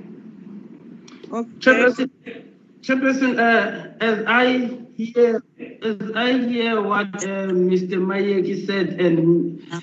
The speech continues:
Speaker 2: and the prov-, and the province said, I'm not agree on what they said, Chairperson. Firstly, they said the six, the six five project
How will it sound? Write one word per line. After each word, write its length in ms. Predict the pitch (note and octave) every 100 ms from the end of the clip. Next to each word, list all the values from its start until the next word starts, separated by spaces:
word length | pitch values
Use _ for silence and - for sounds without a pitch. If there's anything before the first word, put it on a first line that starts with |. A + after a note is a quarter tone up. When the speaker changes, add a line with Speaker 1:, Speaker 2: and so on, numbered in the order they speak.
| - - -
Speaker 2:
and 240 | F#3 F3+
the 260 | F3 E3 E3+
prov-, 480 | F#3 G3 F3 - - E3+
and 280 | F3 E3+
the 160 | E3 E3
province 680 | F3 G3 E3 D#3+ D#3 - -
said, 480 | F#3 F#3 F#3 - - - - - _ -
I'm 300 | G#3 B3+ B3
not 240 | B3+ D4 D4 -
agree 380 | A3 F3+ F3+ G#3
on 420 | G3+ F#3+ F#3+ F#3+ F3+
what 280 | F#3 F#3+ F3
they 380 | E3+ E3+ E3+
said, 220 | E3+ F3 D#3+
Chairperson. 880 | - - D#3+ D3+ D3 C#3+ C3 - - - _ _ - - -
Firstly, 320 | C#4 C4+ C4+
they 340 | A3+ A#3+ B3+
said 240 | - B3+ B3 - - - - - - -
the 180 | G#3 G#3
six, 380 | - D#4+ - - - - -
the 120 | A3 A#3
six 300 | C#4+ D#4 - -
five 360 | B3 B3 A#3+
project 480 | A3+ A#3+ A#3 G3+ F#3+